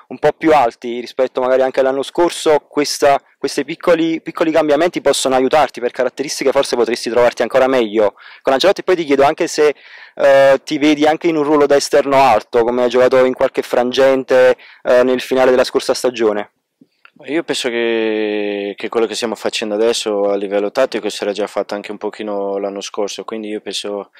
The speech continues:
Speaker 2: l'anno scorso magari è stato un più un periodo di adattamento a quello che voleva il mister, quindi quest'anno saremo ancora più preparati.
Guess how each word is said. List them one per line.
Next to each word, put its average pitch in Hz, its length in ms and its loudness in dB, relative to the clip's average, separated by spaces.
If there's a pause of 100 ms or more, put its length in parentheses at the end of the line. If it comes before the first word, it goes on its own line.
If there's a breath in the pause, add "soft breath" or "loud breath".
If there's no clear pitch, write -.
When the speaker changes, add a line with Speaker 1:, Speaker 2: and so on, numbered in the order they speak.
(380 loud breath)
Speaker 2:
l'anno 107 180 -8
scorso 113 300 -4
magari 110 240 -2
è 101 40 -2
stato 107 220 -8
un 104 80 -10
più 110 220 -8
un 107 160 -6
periodo 107 300 -6
di 107 280 -8
adattamento 107 600 -6
a 98 60 -6
quello 104 200 -6
che 98 800 -8
voleva 101 240 -6
il 104 80 -6
mister, 110 320 -8
quindi 110 280 -10
quest'anno 101 760 -10
saremo 101 540 -6
ancora 104 300 -6
più - 180 -16
preparati. 98 520 -8